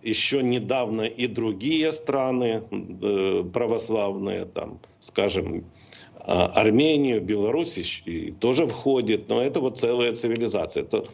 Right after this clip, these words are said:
для этой цивилизации это нормально. Эксплуатация, э, детского труда. Если заглянуть в историю Раши,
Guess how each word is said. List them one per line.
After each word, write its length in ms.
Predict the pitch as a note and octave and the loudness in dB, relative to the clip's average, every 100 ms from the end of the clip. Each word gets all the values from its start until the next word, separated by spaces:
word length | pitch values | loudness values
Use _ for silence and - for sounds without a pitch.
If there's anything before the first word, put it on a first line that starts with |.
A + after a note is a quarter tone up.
| - | -6
для 200 | F#2+ B2+ | 0 2
этой 260 | F#3 A#3+ F#3 | 2 2 0
цивилизации 800 | A#2+ B2+ A#2 A#2+ B2 C3+ - B2+ | 0 -2 -2 -2 0 -2 0 -2
это 160 | A#2 B2 | 0 0
нормально. 640 | A#2+ G#2 F#2 E2+ D#2 - - _ _ _ | 0 0 -2 -6 -8 -14 -20 _ _ _
Эксплуатация, 1200 | G2 F2+ - A#2 G#2 - B2 A#2 - A2 G#2+ G#2 - | -6 -4 2 2 2 2 0 0 0 2 2 0 -4
э, 400 | G2+ G2 F#2+ F2+ | -2 0 0 -2
детского 560 | G#2 A2 - G#2 G2 G2+ | -2 -2 -2 0 0 0
труда. 640 | A2+ A#2 A2+ D3 D#3+ - - - - | 2 2 2 2 0 -4 -16 -16 -2
Если 340 | G#2+ A#2 A#2+ | 0 0 0
заглянуть 600 | A2 A2+ A2 A#2+ B2+ B2 | 2 2 2 2 0 0
в 100 | G#2+ | -2
историю 540 | A2 - D3 D#3+ D#3 C3+ | -2 0 0 2 2 2
Раши, 400 | A#2+ G#2 - | 0 -2 -4